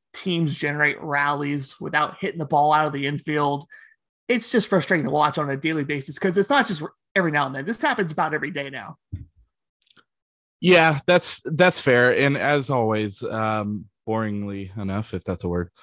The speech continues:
Speaker 2: I agree with pretty much everything you just said. Uh, yeah, twenty-nine twenty-four. This is the current N L West standings, just so we kinda know where we're at. Dodgers are thirty-five and nineteen. No surprise there.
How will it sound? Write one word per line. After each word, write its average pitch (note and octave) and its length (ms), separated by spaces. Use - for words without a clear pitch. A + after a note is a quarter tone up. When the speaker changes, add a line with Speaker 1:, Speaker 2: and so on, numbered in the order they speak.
Speaker 2:
I A#2 140
agree A#2 360
with A2 160
pretty B2 160
much G#2+ 220
everything G#2 260
you F#2+ 100
just F#2 220
said. F#2 240
Uh, C3 240
yeah, D#3+ 300
twenty-nine F#3 540
twenty-four. C3+ 720
This F#3 200
is A#3+ 60
the G#3 100
current D#3+ 300
N C#3 100
L B2+ 120
West A#2+ 180
standings, G2+ 400
just G#2+ 160
so A2 140
we G2 300
kinda G#2 200
know F#2+ 140
where F#2+ 120
we're F2+ 120
at. D#2 140
Dodgers E3+ 400
are D#3 60
thirty-five D3+ 500
and C3 60
nineteen. A#2 640
No B2 280
surprise A2 440
there. F#2+ 320